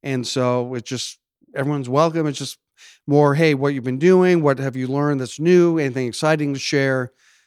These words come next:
Um, I actually create a transcript, uh, of the chat. So if you miss it, there,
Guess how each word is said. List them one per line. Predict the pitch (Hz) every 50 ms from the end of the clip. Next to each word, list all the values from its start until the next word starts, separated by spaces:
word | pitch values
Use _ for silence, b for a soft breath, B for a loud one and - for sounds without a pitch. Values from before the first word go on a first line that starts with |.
| _ _ -
Um, | 123 117 120 127
I | 139 156
actually | 165 160 - 160
create | - - 147 135 120
a | 110
transcript, | - - 147 147 156 156 - - - 156 151 147 - - - _ _ _ _ _ _ _ _ _ _ _ -
uh, | 139 131 131 139 131
of | 123 -
the | 123
chat. | 110 - - 160 160 151 -
So | -
if | 135 113
you | 120 117
miss | 135 147 143 -
it, | 156 139
there, | - 131 117 113